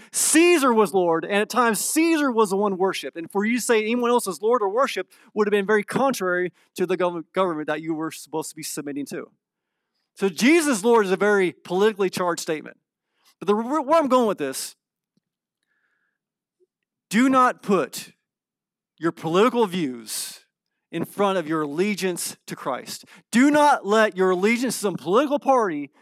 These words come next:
come before your allegiance to Christ, your King. I'm telling you, as your pastor, I care about you and our faith family.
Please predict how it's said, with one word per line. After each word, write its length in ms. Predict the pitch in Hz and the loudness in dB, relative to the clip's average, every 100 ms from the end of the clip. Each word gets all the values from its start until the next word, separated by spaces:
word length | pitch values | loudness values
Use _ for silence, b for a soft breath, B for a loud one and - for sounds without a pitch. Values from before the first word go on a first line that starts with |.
| b - | b -2
come 180 | 220 | 0
before 280 | 208 196 196 | 0 0 0
your 120 | 180 | 0
allegiance 480 | 175 180 226 233 214 | -2 0 -2 -2 -6
to 80 | 190 | -8
Christ, 540 | - 185 190 175 - - b b | -6 -4 -2 -4 -8 -14 b b
your 100 | 165 | -8
King. 440 | 170 131 - - _ _ _ _ _ _ _ _ _ _ _ _ _ _ | -6 -8 -10 -20 _ _ _ _ _ _ _ _ _ _ _ _ _ _
I'm 120 | - 196 | -10 -2
telling 280 | 202 196 | 0 0
you, 240 | 135 - - _ _ _ _ _ _ - | -4 -10 -20 _ _ _ _ _ _ 0
as 180 | 196 | 0
your 80 | 196 | 0
pastor, 560 | 202 202 156 - 120 _ _ | 0 0 0 -4 -12 _ _
I 180 | 156 196 | -4 -4
care 360 | - 170 202 202 | -4 -2 0 2
about 360 | 175 165 156 b b b | 2 0 -2 b b b
you 400 | 156 220 262 233 b b b _ _ _ _ _ _ _ _ - | -2 0 0 -4 b b b _ _ _ _ _ _ _ _ -6
and 140 | 170 | -2
our 100 | 175 | -2
faith 260 | 165 156 - | -2 -6 -6
family. 460 | 147 123 113 - | -8 -8 -14 -20